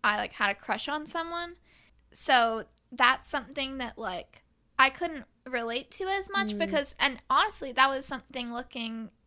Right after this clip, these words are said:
Speaker 1: like, watching Heartstopper where I was like, "I kinda wish I had," because that's, like, the whole, my whole validation thing
Speaker 2: Yeah.
Speaker 1: is I feel like I had to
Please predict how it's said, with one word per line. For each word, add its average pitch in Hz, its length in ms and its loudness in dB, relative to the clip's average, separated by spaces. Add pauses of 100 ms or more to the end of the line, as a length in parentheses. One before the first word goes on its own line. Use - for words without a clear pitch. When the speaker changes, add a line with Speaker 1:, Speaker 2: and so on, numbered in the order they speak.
(160)
Speaker 1:
like, 233 240 -4
watching 254 340 2
Heartstopper 247 520 -2
where 226 100 0
I 226 140 2
was 226 180 -6
like, 214 300 -4 (760)
"I 247 100 8
kinda 294 280 4
wish 320 280 2
I 226 420 2
had," 247 400 4
because 247 260 -2 (420)
that's, 254 400 6
like, 226 280 0
the 247 100 4
whole, 262 180 2
my 240 200 2
whole 269 200 2
validation 240 880 2
thing 175 440 -6
Speaker 2:
Yeah. 190 400 -4 (220)
Speaker 1:
is 240 260 2 (300)
I 233 120 10
feel 302 140 0
like 302 100 2
I 254 100 2
had 262 240 -6
to 254 120 -8